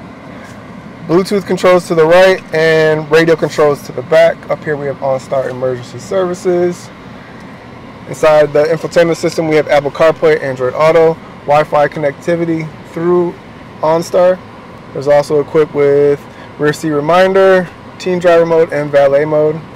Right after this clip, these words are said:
Rear backup camera with proximity color guidelines.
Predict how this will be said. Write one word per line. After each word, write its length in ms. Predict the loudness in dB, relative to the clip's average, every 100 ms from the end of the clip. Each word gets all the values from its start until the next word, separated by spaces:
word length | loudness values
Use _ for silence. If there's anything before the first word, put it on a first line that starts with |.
| -20 -20 -20 -20 -16 -12 -12 -12 -20 -20 -20 -14
Rear 260 | -2 2 2
backup 420 | 4 4 2 0
camera 340 | 0 0 2
with 120 | 0 -2
proximity 480 | -2 -4 -6 -10
color 260 | -2 0 0
guidelines. 640 | 2 4 4 4 2 0